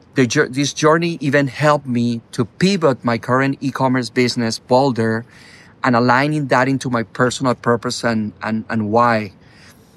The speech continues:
I've been a video producer for more than ten years in, here in New York City, and a lot of you guys know that. And now I understand why I wanted to create a product in the content creator space. It makes total sense.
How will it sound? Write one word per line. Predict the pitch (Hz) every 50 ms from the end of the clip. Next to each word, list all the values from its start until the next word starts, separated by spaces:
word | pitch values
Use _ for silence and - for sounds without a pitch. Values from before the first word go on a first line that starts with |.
| _ -
I've | - 120 123 123
been | 151 156
a | 147 127
video | 120 151 160 156 160 156
producer | - 135 120 113 135 139 - - 151 131
for | - - 123
more | 110 117 120 123
than | 131 131 127
ten | - 135 127 127 117
years | 120 131 139 151 180 190 185 - - - - _ -
in, | 123 113 107
here | 101 110 123 127 131
in | 131
New | 123 123 123
York | 120 120 113 -
City, | - - 131 131 135 147 147 143
and | 131 120 113 110 107 104 110 - - - - 110
a | 113 113
lot | 117 123 127
of | 135 123 123
you | 127 120
guys | 127 123 120 117 -
know | 131 120 123 123
that. | 120 127 143 160 - - - - - - - - - - _ - _ - -
And | 135 135 135 135
now | 135 135 135 156
I | 170 170
understand | 170 151 160 151 - - 151 143 139 139 127
why | 127 135 143 151 170 170 170 160 143 - -
I | 120 117 120
wanted | 120 - 135 131 127 - 131
to | - 135
create | - - 123 120 117 120
a | 123
product | - - - 123 120 117 117 117 113 - - - - - - -
in | 135 123 117
the | 117 110
content | - - 117 127 123 - 143 127 -
creator | - 127 123 127 143 160 151 120
space. | - - - 113 110 - - -
It | 127
makes | 117 120 123 - - -
total | - 135 131 127 127 123
sense. | - - 170 160 127 107 - - -